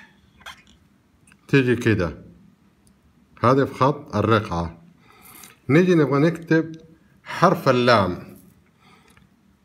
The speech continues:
اللام، ونبغى نعرفها، يعني ما نكتب مثلا ال، الألف اتفقنا زي ما ب-، نبتدئ زي ما ننتهي. هذه اللام زيها،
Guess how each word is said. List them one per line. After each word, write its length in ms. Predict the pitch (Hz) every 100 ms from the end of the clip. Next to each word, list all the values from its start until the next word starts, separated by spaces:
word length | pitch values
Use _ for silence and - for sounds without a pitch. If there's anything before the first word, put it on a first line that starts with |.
| 113
اللام، 580 | 113 127 139 175 165 -
ونبغى 320 | 131 131 139
نعرفها، 760 | 127 120 120 123 - - 80
يعني 240 | 82 101 123
ما 220 | 131 131
نكتب 480 | 127 127 120 135 110
مثلا 560 | 117 117 107 107 113 - - _ _ _ _ _ _ -
ال، 400 | 135 117 104 - - - _ _ _ _ -
الألف 400 | 110 143 165 147
اتفقنا 520 | 143 147 127 160 143
زي 160 | 127 151
ما 120 | 143
ب-، 220 | 127 131
نبتدئ 680 | 127 127 123 165 170 190 190
زي 160 | 117 127
ما 120 | 120
ننتهي. 640 | 110 98 98 90 90 82 - - _ _ _ _ _ - - -
هذه 260 | 143 151
اللام 380 | 131 120 110 98
زيها، 680 | 98 123 123 113 151 165